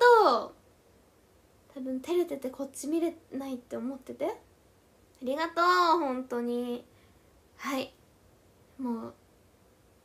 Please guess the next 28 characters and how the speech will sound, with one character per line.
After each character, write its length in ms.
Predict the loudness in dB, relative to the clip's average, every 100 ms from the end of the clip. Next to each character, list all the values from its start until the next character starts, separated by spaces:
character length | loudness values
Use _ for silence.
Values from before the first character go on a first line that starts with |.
| _
う、 20 | -6
も 120 | -4
う 20 |
こ 120 | -4
れ 100 | -4
で 100 | -4
ひ 140 | -4 -4
ね 100 | 0
く 80 | 2
れ 120 | 4
ち 40 |
ゃ 60 | 4
っ 100 | 0
た 100 | -4
っ 80 | -6
て 80 | -6
思 180 | -4 -4
っ 40 |
て。 260 | -6 -10 -10 _ _ _ _ _ _ _ _ _ _ _ _ _ _
サ 140 | -8 -6
ト 40 |
シ 240 | -2 -2
ン 60 | 0
あ 40 |
り 120 | -2 0
が 120 | 0
と 120 |
う。 40 | 2